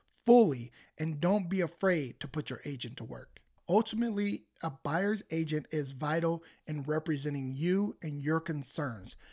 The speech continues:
You don't want to deal directly with the seller or their agent who is looking after themselves. You want somebody who's there to represent you, somebody who's gonna negotiate on your behalf and take interest in the things that you need most. So definitely get a buyer's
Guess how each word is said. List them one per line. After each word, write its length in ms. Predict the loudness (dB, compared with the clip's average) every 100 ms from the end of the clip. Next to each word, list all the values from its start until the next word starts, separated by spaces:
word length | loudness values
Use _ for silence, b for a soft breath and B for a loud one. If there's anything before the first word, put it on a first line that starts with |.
| B
You 140 | -8 0
don't 340 | 2 2 2
want 180 | 2 2
to 60 | 0
deal 340 | 0 0 -2
directly 400 | -2 -4 -4 -6
with 160 | -8 -10
the 100 | -12
seller 540 | -4 0 2 2 0
or 140 | -2
their 240 | -2 0 0
agent 400 | -2 0 0 -2 -4 B B B
who 160 | 4
is 180 | 4 2
looking 320 | 0 0 -2
after 220 | -2 -4 -6
themselves. 640 | -6 -4 0 2 0 -4
You 80 | -4
want 200 | -4 -4
somebody 340 | -4 -2 -2
who's 200 | -4 -4
there 280 | 0 0 -2 b b
to 100 | -4
represent 680 | -4 -2 -4 -4 -8 -4 -2
you, 260 | 0 -2 -12 B -8
somebody 320 | -2 0 0
who's 100 | 0
gonna 200 | -4 -4
negotiate 640 | -6 -2 0 0 0 -2 -4
on 200 | -8 2
your 180 | 4 4
behalf 540 | 2 -4 -4 -8 -12 B B -8
and 160 | 2
take 260 | 4 4 2 -2
interest 560 | 0 2 0 -4 -6 -8
in 60 | -6
the 80 | -4
things 340 | 0 0 0
that 200 | -4 -4
you 140 | -2 0
need 240 | 0 -2
most. 420 | -4 -6 -10 -14 -16 B B
So 300 | 4 4 2 B B 4
definitely 480 | 4 4 -2 -2 -6
get 160 | -2 0
a 60 | 2
buyer's 480 | 2 4 4 2